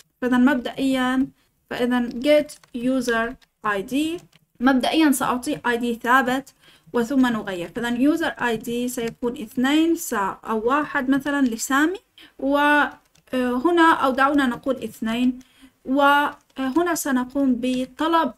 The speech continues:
النقطة من استرابي. فإذا سنكتب send request to backend، وسنجلب الريسبونس بهذا الشكل، و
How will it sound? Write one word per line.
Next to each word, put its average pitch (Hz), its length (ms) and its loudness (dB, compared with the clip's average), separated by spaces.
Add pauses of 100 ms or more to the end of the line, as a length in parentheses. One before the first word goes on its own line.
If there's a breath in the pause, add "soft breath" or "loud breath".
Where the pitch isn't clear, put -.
النقطة 247 840 -2 (120)
من 226 420 0
استرابي. - 600 -6
فإذا 240 300 -6
سنكتب 226 600 -8
send 269 440 0 (500)
request 294 640 -2 (440)
to 254 400 0 (440)
backend، 220 800 -2 (260)
وسنجلب 277 1300 0
الريسبونس 262 580 -4
بهذا 294 360 -4
الشكل، 277 600 -6 (420)
و 220 220 2